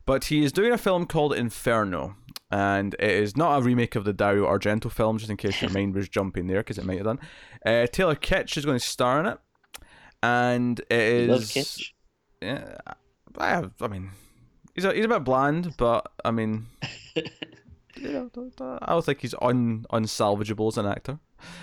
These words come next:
Speaker 1: Uh, Kedge will play a cop who is called in to investigate a seemingly ordinary murder in the New Mexico desert. The arrival of the F B I confirms his suspicions that something bigger, perhaps extraterrestrial, is at play.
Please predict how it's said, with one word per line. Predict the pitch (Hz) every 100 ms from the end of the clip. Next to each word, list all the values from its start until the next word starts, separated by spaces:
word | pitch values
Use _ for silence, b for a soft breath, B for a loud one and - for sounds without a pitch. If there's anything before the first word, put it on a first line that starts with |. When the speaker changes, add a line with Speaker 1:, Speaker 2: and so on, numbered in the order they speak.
| 160
Speaker 1:
Uh, | - 127 B B -
Kedge | 196 214
will | 208
play | - 190
a | 165
cop | - 196 240 -
who | 160
is | 143
called | - - 156 160 120
in | 143
to | - 131
investigate | 113 135 - 139 151 139 B B
a | 110
seemingly | - 143 151 160 151
ordinary | 120 123 123 120
murder | 107 117 117 101 95 b b -
in | 101 101 95
the |
New | 104 104
Mexico | 95 - 101
desert. | 107 165 110 - B B B
The | 107
arrival | 127 156 147
of | 135
the |
F | 135
B | - 123
I | 131
confirms | 120 - 123 123
his | -
suspicions | - 120 117 135 117
that | 101
something | - 113 104 98
bigger, | 120 135 104
perhaps | 98 - 104 -
extraterrestrial, | - 101 - - 95 135 190 - 107 98
is | - 85
at | -
play. | - 123 107 82